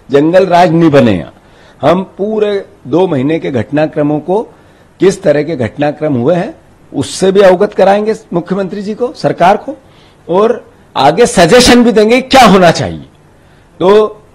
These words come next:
vendetta की politics, बदले की politics भारतीय जनता पार्टी की सरकार समाप्त करें। कांग्रेसियों को डराना, धमकाना और बीजेपी ज्वाइन कराना,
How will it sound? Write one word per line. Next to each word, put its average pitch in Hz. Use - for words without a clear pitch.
vendetta 160
की 175
politics, 147
बदले 120
की 165
politics 151
भारतीय 104
जनता 143
पार्टी 131
की -
सरकार 131
समाप्त 107
करें। 202
कांग्रेसियों 190
को 196
डराना, 170
धमकाना 165
और 190
बीजेपी 185
ज्वाइन 175
कराना, 135